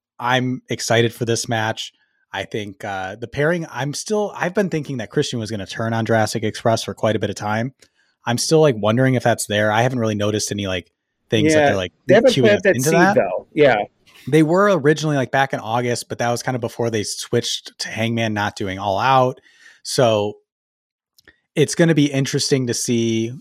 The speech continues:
Speaker 1: if it, that, if anything comes of that. However, um, on the other end of it, we just saw on Wednesday night the Bobby Fish kinda tie in with the Super Click. Is he gonna e-, end up getting involved? Um, I'm, I'm super excited for this.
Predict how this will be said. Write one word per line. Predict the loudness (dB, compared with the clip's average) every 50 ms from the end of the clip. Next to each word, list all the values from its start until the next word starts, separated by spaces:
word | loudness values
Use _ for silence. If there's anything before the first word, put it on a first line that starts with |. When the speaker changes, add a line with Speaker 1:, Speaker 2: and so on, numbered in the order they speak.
| _ _ _
Speaker 1:
if | -6 -4 -4
it, | -4 -2
that, | 0 0 0 0 -2 -6
if | -4 0
anything | 0 0 0 0 -2
comes | -2 -2 -2 -2 -2
of | -2 -2
that. | 0 0 2 2 0 -2 -6 _ _ _ _ _ _ _ _
However, | 0 2 4 4 4 4 2 0 0 0 0 0
um, | 0 0 0 -2 -2 -4 -8 -6 -4
on | -2 0
the | 2 2
other | 2 4 4
end | 4 4 2
of | 2 0
it, | 0 0
we | 0 0
just | 0 -2 0 2
saw | 4 4 6 4 4 2 0 -4 -8 _ _ _ _ _ _ _ _
on | -8 -8 -6 -4 -2
Wednesday | -2 0 0 -2 -2 -2 -2 -2
night | -2 -2 -2 -2 -4 -6 _ _ _ _ _ _ -12
the | -4
Bobby | 0 0 0 0 0 -4
Fish | -6 -2 -2 -2 -2 -2
kinda | -2 -4 -4 -4
tie | -4 -2 -2 0 0 0
in | -2 -4
with | -8 -10
the | -10
Super | -8 -6 -6 -4 -6 -6
Click. | -6 -4 -2 -2 -2 -2 -4
Is | -6 -8 -6
he | -4 -4 -2
gonna | 0 0 0 -2 -2 -4
e-, | -8 -8 -6 -4
end | -2 -2
up | 0 0
getting | 0 0 0 0
involved? | -2 -2 0 2 4 4 4 4 2 2 -2 -4 -12 -20 _ _ _ _ _ _ _ _ _ _ -12
Um, | -10 -10 -10 -10 -12 -16 _ _ _ -2
I'm, | -2 -2 -2 -4 _ _ -2
I'm | -2 -2 -2 -2 -6 -8
super | -6 -2 0 2 2 4 2
excited | 2 2 2 0 0 0 -2
for | -4 -4
this. | -4 -4 -4 -6 -10